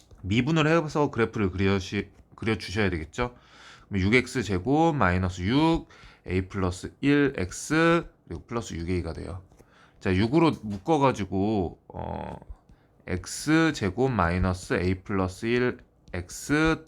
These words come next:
더하기 A 이렇게 되기 때문에 A 일 돼가지고 마이너스 마이너스 하면은 인수분해가 되겠죠.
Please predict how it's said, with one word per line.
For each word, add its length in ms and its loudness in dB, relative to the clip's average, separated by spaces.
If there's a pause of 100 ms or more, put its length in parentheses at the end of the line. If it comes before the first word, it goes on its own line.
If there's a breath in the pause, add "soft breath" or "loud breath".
더하기 460 0
A 160 0
이렇게 320 -2
되기 160 0
때문에 640 -4 (420 loud breath)
A 240 4
일 300 4
돼가지고 680 0
마이너스 400 -2
마이너스 380 -4
하면은 500 0
인수분해가 560 0
되겠죠. 500 -8